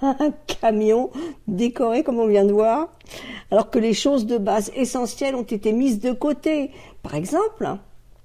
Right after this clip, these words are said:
établir une hiérarchie claire dans le titre. Quel est l'objectif principal ? S'agit-il du chapitre un ou du sujet marketing, créer et capturer la valeur client ? Ou, ou alors de la source peut-être,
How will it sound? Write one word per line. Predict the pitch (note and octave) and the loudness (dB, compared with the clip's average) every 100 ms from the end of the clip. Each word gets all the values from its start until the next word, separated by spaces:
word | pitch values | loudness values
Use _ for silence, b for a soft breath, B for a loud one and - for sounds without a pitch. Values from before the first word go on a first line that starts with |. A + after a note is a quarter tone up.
| - - - - | -20 -20 -12 4
établir | G3+ G3 E3+ E3+ G3+ C4+ A#3+ | 4 6 2 2 2 2 2
une | F#3 | 0
hiérarchie | E3+ D#3+ D#3+ - - B3+ C4 | 0 -2 -6 -6 -2 -2 -2
claire | - A#3+ F3+ G3+ G3 | -4 4 4 4 0
dans | D3+ | -4
le | D3+ | -6
titre. | - C#3 - - - b b b b b | -10 -12 -12 -20 -20 b b b b b
Quel | - G#3+ G3+ | 2 4 6
est | C4 | 4
l'objectif | A#3+ A#3 B3 G3+ C4+ A3 | 2 2 -2 0 0 0
principal ? | - D#4+ C#4 - B3+ G#3 F3 - b b | -4 -4 -4 -4 -2 0 0 -4 b b
S'agit-il | - - D3+ D3+ C#3+ - A#3 F3+ | -14 -4 -4 -4 -8 -2 -2 0
du | E3+ | -4
chapitre | E3 C#3+ - - - B3+ - | -2 -4 -6 -8 -4 -4 -2
un | D#4+ G#4+ | -2 2
ou | D#4 | 4
du | A3+ | 4
sujet | A3+ - A3+ C#4+ D4+ B B - | 0 -2 0 0 0 B B -2
marketing, | F3+ G3 - D#4 - D#4 B3 | -2 0 0 2 4 2 0
créer | G3 - G3+ A#3 | -6 2 4 4
et | A3+ | 2
capturer | G#3 F#3+ - G3+ A3 | 0 -4 -2 -2 0
la | G3+ | 0
valeur | G#3+ F#3+ | 2 0
client ? | G3 C4+ G#3 G3 E3+ - - - - - - - - | 0 -4 0 -2 -4 -12 -20 -20 -20 -20 -20 -20 4
Ou, | E4+ F#4+ F#4+ | 8 10 8
ou | - E3+ | 4 4
alors | F3 D4 F#4 | 4 4 2
de | B3 C#3 | 0 -2
la | F#3 | -2
source | E3 G#4+ G#4 - | 4 6 6 4
peut-être, | A3 G3+ F#4 - D#3+ | -4 0 -2 -2 -8